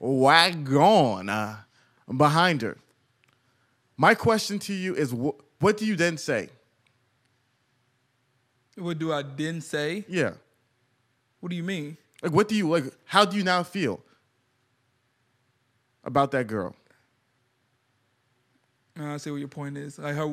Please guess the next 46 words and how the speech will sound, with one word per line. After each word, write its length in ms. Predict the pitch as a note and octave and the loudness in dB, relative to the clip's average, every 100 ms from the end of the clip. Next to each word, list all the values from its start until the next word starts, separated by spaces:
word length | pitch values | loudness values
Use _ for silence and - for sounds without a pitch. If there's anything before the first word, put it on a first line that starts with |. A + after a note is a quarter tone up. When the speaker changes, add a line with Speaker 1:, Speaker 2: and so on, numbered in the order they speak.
| C#3+ | -4
Speaker 2:
her 160 | D#3+ D#3 | -4 -2
value 400 | D#3+ E3 D#3 D3 | -2 -2 -2 -6
went 200 | D3 D3 | -6 -6
up. 220 | C3 _ _ - | -8 _ _ 0
Speaker 1:
Yeah. 240 | C4 E3+ | 4 4
Speaker 2:
Is 60 | D#3 | 2
that 100 | D#3 | -6
what 120 | D3 | -6
you're 80 | D#3 | -10
thinking? 300 | E3 E3 E3 - | -10 -12 -12 -2
Speaker 1:
Yeah, 180 | A#3+ D3+ | 2 6
Speaker 2:
Yeah. 60 | |
Speaker 1:
her 100 | E3+ | 6
va-, 140 | C#3 E3 | 6 4
like, 280 | F3+ - D3 | 2 0 0
your, 220 | G#3+ - - - | 2 0 -6 -2
your 380 | D3+ G#3+ B3 | 4 4 4
attraction, 760 | D#3+ - - E3+ G3 - A3 D#3+ | 0 -2 0 0 0 -2 -2 0
your 240 | C3 F#3+ | 2 2
desires 760 | F3+ D3+ A2+ B2+ D3 F#3 G#3 G#3 | 2 -2 -2 2 4 4 0 -4
for 200 | - G3 | -4 -4
her 300 | F#3 G#3 G#3 - _ _ - | -2 -2 -4 -10 _ _ -2
went 340 | B2+ E3 D#3+ _ _ _ | 2 2 0 _ _ _
so 560 | - - - - F#3 E3+ | -16 -8 -4 4 4 4
hi-, 260 | C#3 D#3 D3 | -2 -4 -2
much 260 | C#3+ D3 | -2 -4
higher. 460 | - C3+ A#2 D2+ - _ _ _ _ _ | -4 -4 -4 -8 -18 _ _ _ _ _
Like, 260 | C3 D3 B2+ | 0 0 2
not, 140 | F3 D3+ | 0 2
like 40 | |
Speaker 2:
Yeah. 40 | G3+ | -2
Speaker 1:
I 40 | G3+ | 0
said, 240 | G3 C#3 - - | 0 -2 -6 0
not 240 | F3 A#3 | 2 2
saying 260 | - A#3 G#3 - | 0 0 -2 -4
you 140 | F3+ | 0
weren't 240 | F3 G#3+ F3+ | 2 2 0
attracted 320 | - G3+ F3+ | 0 0 0
to 60 | F#3 | -2
her 60 | |
before, 340 | D3+ D3 A3 E3+ | -2 -2 0 0
but 120 | F3 | 0
it's 80 | F3 | -2
like, 120 | D3+ | -4
she's 260 | B3 C#4 | -4 -6
cool. 400 | - - C3+ D#3 | -6 -4 -4 -4